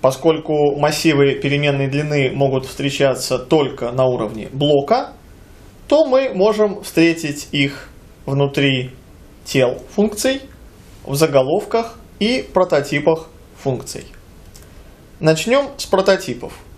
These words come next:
Если прототип функции снабжён именами формальных параметров, то такой массив переменной длины определяется так, как показано нами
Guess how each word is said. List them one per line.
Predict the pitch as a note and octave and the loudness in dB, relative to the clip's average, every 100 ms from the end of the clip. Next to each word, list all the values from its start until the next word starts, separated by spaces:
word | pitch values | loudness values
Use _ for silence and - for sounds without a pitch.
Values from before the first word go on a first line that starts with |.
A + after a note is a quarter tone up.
| - - - - - - - - - - - - - | -20 -20 -20 -20 -20 -20 -20 -20 -20 -20 -20 -20 -6
Если | D3+ F#3+ G3 F3+ F3+ F3 - | -2 -2 -2 0 2 0 0
прототип | E3+ E3+ F3 F3 E3+ E3 - | 0 2 0 0 -4 -4 -8
функции | - F3 C#3+ - C3+ C3+ C3 - - - - | -2 0 -2 -2 0 0 -2 -8 -20 -20 -12
снабжён | - D#3+ E3+ D#3 D3 C3 C3 - - - C#3 | -2 2 2 2 2 2 -2 -14 -20 -6 -2
именами | C#3 D3 C#3 A#2+ A2+ G#2 - | 0 2 2 0 -4 -8 0
формальных | C#3 C3+ B2+ C3 C3 | 0 2 0 -2 0
параметров, | F#3+ B3 D4 C4+ C4 B3+ - - - - - - - | 2 2 0 0 0 0 -6 -20 -20 -20 -20 -6 2
то | B3+ D4 - - | 2 2 -2 -2
такой | G3 F3+ - F3 E3 - - | 0 0 2 2 0 -4 -10
массив | - D3+ D3+ D#3 C#3 - | 0 0 0 0 -2 -2
переменной | - C#3 C#3+ C#3 C3 C3 | -2 0 2 2 0 0
длины | C#3 F3+ A#3+ C#4+ C#4+ - - - | 2 2 2 0 -4 -18 -8 -2
определяется | F3 D#3 D3+ D#3+ E3 C#3+ C#3 D3+ | 0 0 0 2 2 0 -2 -2
так, | - C4+ C4+ - - - - | 2 2 -2 -14 -20 -20 -4
как | C#4 C#4 | -2 0
показано | - - E3+ F3+ F3+ F3 F3 E3 - | 0 2 2 0 -4 0 0 -2 -8
нами | D3 C#3+ C#3 C#3+ C#3+ | 0 2 2 -2 -4